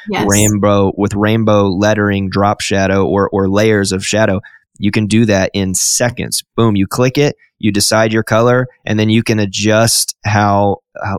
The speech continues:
Speaker 2: how long the shadow is, or you can add outline in seconds. And then
Speaker 1: <laughs>
Speaker 2: what's amazing is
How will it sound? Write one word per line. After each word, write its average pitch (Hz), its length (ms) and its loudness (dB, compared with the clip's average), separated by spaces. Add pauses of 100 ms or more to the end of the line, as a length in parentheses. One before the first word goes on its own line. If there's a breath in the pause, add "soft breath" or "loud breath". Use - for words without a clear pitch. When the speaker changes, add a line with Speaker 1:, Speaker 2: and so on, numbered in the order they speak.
Speaker 2:
how 95 220 -4
long 110 400 0
the 143 60 2
shadow 123 480 -2
is, 90 280 -4
or 101 160 -2
you 104 160 0
can 104 220 -6
add 107 260 -2
outline 101 480 -2
in 90 120 -8
seconds. 85 460 -6 (240 soft breath)
And 104 140 -2
then 139 320 0 (220)
Speaker 1:
<laughs> - 220 -20
Speaker 2:
what's 123 200 0
amazing 131 480 0
is 123 200 0